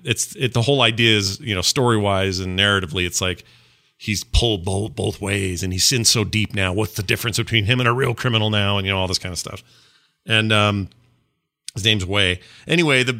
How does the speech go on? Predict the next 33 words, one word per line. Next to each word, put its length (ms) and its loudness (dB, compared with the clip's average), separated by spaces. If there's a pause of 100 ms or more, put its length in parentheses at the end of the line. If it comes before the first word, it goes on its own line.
the, 100 0
the 280 0
longer 300 0
you 140 4
go 160 2
in 60 2
the 60 -2
game, 500 2
the 60 -4
more 200 2
you 120 2
unlock 320 0
these 200 -2
abilities 420 0
and 100 -4
these 140 2
things 200 -2
in 100 -2
these 160 -2
lines. 440 0 (560)
And 320 0
what 60 -4
was 100 -4
my 120 0
point 260 0
in 60 -8
that, 180 -6
though? 100 -6
I 40 -8
was 100 -6
gonna 160 -6
tell 260 -2
you 520 2